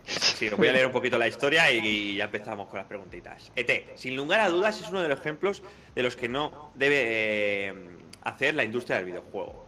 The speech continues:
Publicado en el mil novecientos ochenta y dos para la Atari dos mil seiscientos, tras la película de Steven Spielberg, la compañía había producido cinco millones de copias esperando venderlas todas para Navidad. El problema no solo fue que vendieron apenas un millón y medio, sino que incluso muchos clientes devolvieron los suyos argumentando que era horrible.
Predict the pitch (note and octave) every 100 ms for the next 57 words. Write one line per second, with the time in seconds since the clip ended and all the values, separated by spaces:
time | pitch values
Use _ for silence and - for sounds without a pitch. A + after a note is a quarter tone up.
0 | - C3 C3+ - F#3 G#3 E3 D3+ F#3 D#3+
1 | C#3+ B2 A2+ - A#2 A2 G#2 C3+ F#3+ -
2 | A#2+ G#2 G2+ A2+ B2 G2 F#2+ A2 C3+ A#2
3 | G2 G#2 G#2 D#3+ F#3 B2 A2 G#2 G#2+ A2+
4 | C3+ A2 - G#2+ G2 - G#2 B2 F#3 -
5 | - - - B2+ B2 B2 B2+ D3 F#3+ F#3+
6 | E3+ D#3+ C#3 D#3 F#3 F3 - - E3+ G3
7 | F#3 E3+ D3+ E3 C#3 G#2+ D3 F3+ F#3 G#3+
8 | G#3+ - - C3 B2+ B2+ C#3+ D#3 F3+ D#3
9 | C3+ D#3+ F3 - D3+ D#3+ - A2 F#2+ F#2
10 | G2 F2+ - - - - - C#3 C3+ F3
11 | G#3+ G3 F#3 F3 F3+ F#3 F3 C#3+ E3 E3
12 | D3+ D#3 D3+ D3 C#3 C3+ B2 A#2+ G#2 G#2
13 | A2 A2 G#2+ A#2+ C#3 E3 D#3 - - D3
14 | D3+ D#3 C3 A#2+ C#3+ C#3+ A#2+ - C#3 D3+
15 | D#3+ C3 A2+ A2 B2+ C3+ A#2+ A#2 F#2 F#2
16 | D#2+